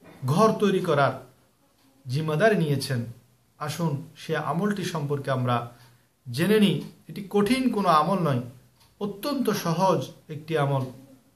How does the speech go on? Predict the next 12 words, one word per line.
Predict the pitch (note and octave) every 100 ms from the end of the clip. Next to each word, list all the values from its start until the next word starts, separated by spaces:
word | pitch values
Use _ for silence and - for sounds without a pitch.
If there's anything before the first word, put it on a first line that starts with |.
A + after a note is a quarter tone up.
| _ _ -
আসুন, | C#3 - D3+
আমরা | C#3 C#3+ C3+ B2 -
শিখে | - G3 F#3+
ফেলি | E3+ D3
আজকে | C3 A#2+ C#3 B2+
সেই | C#3+ C#3+
আমলটির | C3+ E3 D#3 C#3+ B2
ব্যাপারে। | B2+ B2 A#2+ A#2 - _ _ _ _ _ _ _ _ _ _
সেটি | - G3
হলো | G3+ G3+ E3+
ঝগড়া | C3 F#3+ A3+ A3+
বিবাদ | G3+ G3 G#3 C4 -